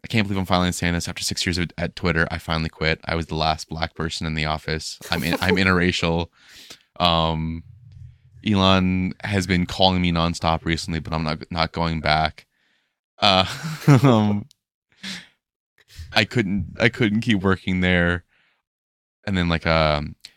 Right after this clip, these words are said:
Speaker 1: "Oh, uh, the GoFundMe link will be, will follow soon." And then, like, the second tweet was like,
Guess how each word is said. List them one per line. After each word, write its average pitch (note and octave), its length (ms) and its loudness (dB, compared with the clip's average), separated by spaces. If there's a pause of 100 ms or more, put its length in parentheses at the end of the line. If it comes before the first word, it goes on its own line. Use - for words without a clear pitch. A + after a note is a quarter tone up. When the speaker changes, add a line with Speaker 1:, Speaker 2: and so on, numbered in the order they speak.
(300)
Speaker 1:
"Oh, F2 160 2
uh, E2+ 200 6
the E2 120 -2
GoFundMe F2+ 520 2
link E2 220 -2
will E2+ 80 -4
be, D#2+ 320 -2
will F2 120 -6
follow E2 320 0
soon." D#2 380 -4
And E2 80 -4
then, D#2 160 -2
like, D2+ 200 -6
the D#2+ 100 -8
second E2+ 320 -6
tweet F2+ 160 -4
was D#2+ 160 -6
like, D#2 320 -4